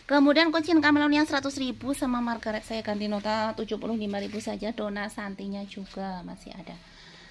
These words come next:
Kemudian di sebelah sini masih ada Sansevieria, lipstick Mystic Kanza Jumbo tiga ratus lima puluh ribu. Ini tiga ratus lima puluh ribuan semuanya, termasuk Ruby Valencia yang rumpun rimbun banget.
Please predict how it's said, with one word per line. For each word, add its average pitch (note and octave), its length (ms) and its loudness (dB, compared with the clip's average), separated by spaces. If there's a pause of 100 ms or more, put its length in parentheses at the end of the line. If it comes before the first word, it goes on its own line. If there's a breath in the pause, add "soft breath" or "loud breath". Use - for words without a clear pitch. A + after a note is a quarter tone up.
(300 loud breath)
Kemudian C#4+ 1120 6
di D4 80 4
sebelah C4+ 320 2
sini C#4 480 4
masih C#4 240 0
ada B3+ 720 -2 (100)
Sansevieria, A#3+ 1040 -4 (480 loud breath)
lipstick A3+ 400 0
Mystic A#3+ 320 0
Kanza B3 480 6
Jumbo A#3 560 6
tiga A#3 240 4
ratus A3 320 0
lima G#3 240 -2
puluh A3+ 240 -2
ribu. G#3 320 0
Ini C#4+ 160 4
tiga C4 320 6
ratus B3+ 240 -2
lima B3 240 -2
puluh B3 240 -2
ribuan G#3+ 400 -2
semuanya, A3+ 480 0 (400 loud breath)
termasuk G#3+ 480 -2
Ruby G#3+ 240 -2
Valencia G#3 560 -2
yang G#3+ 160 -2
rumpun G3+ 320 -6
rimbun F#3 400 -6
banget. G3 640 -4